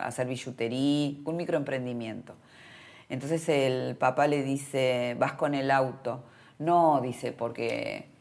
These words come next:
es más cómodo, si me alcanzan a la estación, bajo en once, compro y me vengo".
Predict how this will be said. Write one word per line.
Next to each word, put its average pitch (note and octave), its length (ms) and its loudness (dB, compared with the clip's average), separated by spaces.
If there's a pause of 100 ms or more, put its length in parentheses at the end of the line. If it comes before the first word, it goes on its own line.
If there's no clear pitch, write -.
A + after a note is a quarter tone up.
(180)
es D#3+ 140 -2
más C#3+ 200 2
cómodo, C#3+ 560 2
si C3+ 180 -8
me B2 80 -2
alcanzan C3 460 -2
a C3 80 -2
la C3+ 80 -2
estación, D3 640 0
bajo C3+ 240 -4
en C3+ 100 -4
once, C#3 320 -6
compro C#3 320 -2
y C#3+ 40 -2
me B2+ 160 -2
vengo". A#2 340 -6